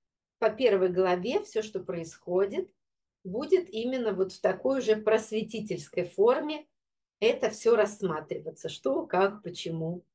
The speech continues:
да? Как, а, ну, я говорила, что Андрей диджей,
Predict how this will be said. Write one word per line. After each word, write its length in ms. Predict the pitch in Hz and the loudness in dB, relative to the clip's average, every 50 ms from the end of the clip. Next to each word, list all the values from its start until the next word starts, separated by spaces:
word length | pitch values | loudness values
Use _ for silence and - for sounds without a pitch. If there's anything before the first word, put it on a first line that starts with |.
| _ _ _ _ _ _ _ _ - | _ _ _ _ _ _ _ _ -4
да? 220 | 190 226 247 - _ _ _ _ _ _ _ | -4 -4 -4 -6 _ _ _ _ _ _ _
Как, 300 | _ 233 247 254 - - - _ | _ 0 0 0 0 -8 -12 _
а, 600 | - 190 185 175 170 175 165 160 156 156 151 151 - _ _ _ _ _ _ _ _ _ _ _ _ _ _ _ _ - | 0 2 4 4 4 4 2 0 -2 -4 -8 -12 -16 _ _ _ _ _ _ _ _ _ _ _ _ _ _ _ _ -2
ну, 200 | 196 170 - - _ _ _ _ _ | -2 -2 -2 -6 _ _ _ _ _
я 240 | 165 165 165 160 151 | -4 -2 0 0 0
говорила, 420 | 170 175 175 170 165 165 151 147 | 2 2 2 2 2 0 0 -2
что 180 | 143 - 180 165 | -6 -4 -4 -2
Андрей 300 | 160 160 175 170 156 156 | -2 0 -2 -2 -2 -4
диджей, 640 | 156 165 160 156 - - 185 214 240 277 294 - | -6 -10 -12 -12 -4 2 4 4 4 2 0 -6